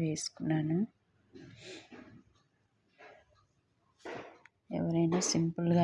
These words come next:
అయితే చేసుకోవచ్చండి. అయితే ఆనియన్స్ అయితే వేసుకోవాలి. ఆనియన్స్ అను పచ్చిమిర్చి అయితే కట్ చేసి పెట్టుకున్నాను.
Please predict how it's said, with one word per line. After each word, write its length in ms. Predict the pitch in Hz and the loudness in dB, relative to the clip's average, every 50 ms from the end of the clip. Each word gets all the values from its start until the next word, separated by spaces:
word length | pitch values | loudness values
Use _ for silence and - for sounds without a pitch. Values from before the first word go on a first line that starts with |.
| 165 | 6
అయితే 200 | 160 165 - - - - | 4 4 -2 -8 -12 -10
చేసుకోవచ్చండి. 960 | - 165 160 - - - - - 160 160 160 - - - 165 160 160 160 170 202 233 - - - _ _ _ _ _ _ _ _ _ _ _ _ _ _ _ - - - _ _ _ _ _ _ _ _ _ _ _ _ _ _ _ _ _ _ _ _ _ _ _ _ _ _ _ _ _ _ - 165 | -10 -8 -8 -8 -10 -10 -8 -8 -8 -8 -8 -10 -6 -4 -4 -4 -2 -2 0 -2 -2 -2 -6 -12 _ _ _ _ _ _ _ _ _ _ _ _ _ _ _ -20 -20 -20 _ _ _ _ _ _ _ _ _ _ _ _ _ _ _ _ _ _ _ _ _ _ _ _ _ _ _ _ _ _ -6 -6
అయితే 200 | 170 - - 151 175 170 165 160 | -4 -2 -2 0 2 4 4 4
ఆనియన్స్ 480 | 160 160 165 170 170 170 170 - - 165 | 4 6 8 8 8 6 4 4 2 2
అయితే 180 | 156 156 - 170 180 160 | 2 2 0 0 2 2
వేసుకోవాలి. 640 | 151 147 - - - - 165 156 151 151 160 165 185 185 160 156 | 4 2 2 -2 -2 -4 -2 0 0 0 0 0 2 2 2 2
ఆనియన్స్ 500 | 156 151 156 160 160 165 165 165 - - 160 | 2 2 2 4 4 4 2 0 -2 -4 -4
అను 180 | 160 160 170 165 - | -2 -2 -2 -2 -4
పచ్చిమిర్చి 520 | 160 156 - - 160 160 156 160 - - 160 151 | -6 -8 -6 -4 -4 -4 -4 -4 -4 -2 -2 -2
అయితే 240 | 147 143 - 190 196 196 - _ _ _ _ _ _ _ _ _ _ _ _ _ _ _ _ _ - - - - - 170 | -2 -2 -4 -6 -8 -8 -8 _ _ _ _ _ _ _ _ _ _ _ _ _ _ _ _ _ -20 -20 -20 -6 -4 -4
కట్ 160 | 160 156 - 160 | -4 -2 -4 -2
చేసి 180 | 165 - - - - | -2 -2 -2 -2 -6
పెట్టుకున్నాను. 680 | 165 - - - - 160 156 156 151 151 156 160 175 | -10 -10 -14 -14 -10 -6 -2 -2 0 0 0 -2 -2